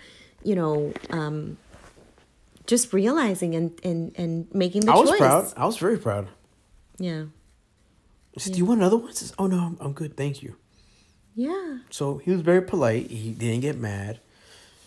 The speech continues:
Speaker 2: But, I mean, he was sipping that eggnog pretty quick.
Speaker 1: Well, he likes eggnog.
Speaker 2: Mm.
Speaker 1: And I don't think that you could taste the spirits 'cause it was, like, little spirits. It wasn't a lot of spirits
Speaker 2: I
Speaker 1: in
Speaker 2: gave him
Speaker 1: there.
Speaker 2: half an ounce.
Speaker 1: What? Why?
Speaker 2: Not an ounce, a half ounce.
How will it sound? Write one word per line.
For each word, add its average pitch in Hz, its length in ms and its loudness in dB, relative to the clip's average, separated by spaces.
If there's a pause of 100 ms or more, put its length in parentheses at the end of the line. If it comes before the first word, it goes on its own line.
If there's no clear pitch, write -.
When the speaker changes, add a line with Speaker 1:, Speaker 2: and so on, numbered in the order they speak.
(240)
Speaker 2:
But, 123 120 0
I - 20 2
mean, 117 160 2
he 151 140 2
was 240 180 2
sipping 254 280 0
that 131 200 0
eggnog 143 400 2
pretty 117 200 0
quick. - 420 -2 (840)
Speaker 1:
Well, 233 120 2
he 233 80 2
likes 226 240 -2
eggnog. 160 480 -8 (480)
Speaker 2:
Mm. 135 80 -10 (200)
Speaker 1:
And 208 140 2
I 208 40 2
don't 226 160 4
think 233 180 2
that 208 100 0
you 196 140 -2
could 220 160 -2
taste - 240 -8
the - 80 -8
spirits 214 500 -2
'cause 175 160 -4
it 202 60 0
was, 196 160 0
like, 196 180 -6
little 233 240 -2
spirits. - 640 -8 (180)
It 202 40 -10
wasn't 208 200 -2
a 196 40 -2
lot 185 180 -2
of 180 80 -6
spirits - 440 -4
Speaker 2:
I - 60 -4
Speaker 1:
in - 60 -2
Speaker 2:
gave 160 60 0
him 151 60 0
Speaker 1:
there. 131 80 -2
Speaker 2:
half 131 140 -4
an 101 120 -6
ounce. - 380 -10 (460)
Speaker 1:
What? 539 420 4 (960)
Why? 262 580 4
Speaker 2:
Not 143 160 -2
an - 100 -6
ounce, 117 240 -2
a 110 80 -8
half 120 220 -4
ounce. 107 360 -12